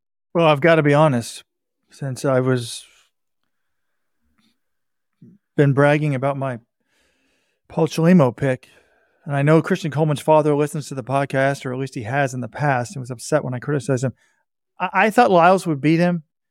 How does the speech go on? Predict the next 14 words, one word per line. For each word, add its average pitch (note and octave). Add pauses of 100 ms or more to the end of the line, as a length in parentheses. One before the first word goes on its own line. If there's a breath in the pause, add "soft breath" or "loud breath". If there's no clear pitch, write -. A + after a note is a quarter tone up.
(180)
John, F3
you G3
didn't. E3+
You D3
said D3+
Coleman D3+
would C#3
win. C3 (840)
I F3
kinda A3
thought E3+
Coleman F3
was C#3
washed C#3+